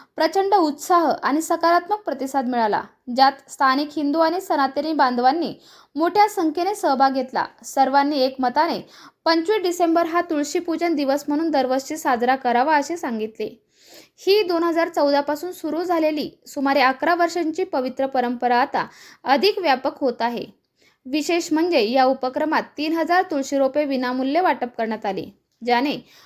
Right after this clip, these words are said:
पर्यावरण संरक्षण आणि तुळशी पूजनाची परंपरा घराघरात पोहोचली. स्थानिक लोकांनी या उपक्रमाचे कौतुक करून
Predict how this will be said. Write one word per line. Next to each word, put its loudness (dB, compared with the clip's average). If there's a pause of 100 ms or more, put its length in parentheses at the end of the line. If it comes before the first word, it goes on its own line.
(160)
पर्यावरण 2
संरक्षण -2
आणि -2
तुळशी -6
पूजनाची -6
परंपरा -2
घराघरात 0 (100)
पोहोचली. -4 (440)
स्थानिक 2
लोकांनी 0
या 2
उपक्रमाचे -2
कौतुक -4
करून -2